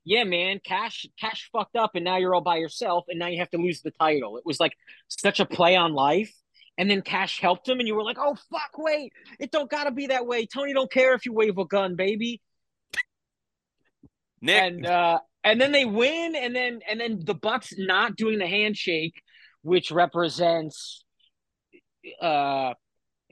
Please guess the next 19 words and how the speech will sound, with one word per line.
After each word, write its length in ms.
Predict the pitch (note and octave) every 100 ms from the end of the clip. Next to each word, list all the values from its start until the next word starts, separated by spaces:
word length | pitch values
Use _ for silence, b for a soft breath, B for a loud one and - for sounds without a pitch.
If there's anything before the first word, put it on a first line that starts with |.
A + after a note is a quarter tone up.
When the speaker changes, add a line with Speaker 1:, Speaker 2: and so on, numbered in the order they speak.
| F3 _ _ _
Speaker 1:
which 280 | D#3+ F3+ -
what 120 | F3+
I 80 | E3+
like 180 | F#3+ F#3+
about 240 | F3 E3+
it 100 | D#3+
is 120 | C#3+
it 120 | D#3
shows 280 | - E3 D3+
that 140 | D#3+ D3+
they're 120 | D3+
willing 320 | D#3+ F3 E3
to 120 | -
move 220 | D#3 D3+ -
forward 500 | D3+ D3 C#3+ C#3 A#2+
with 180 | C#3 C#3+
a 160 | C3+
contentious 720 | B2 C#3+ B2 E3 D#3+ - C#3+ -
storyline, 800 | E3 D#3+ D3+ C3 A2+ G#2 G#2+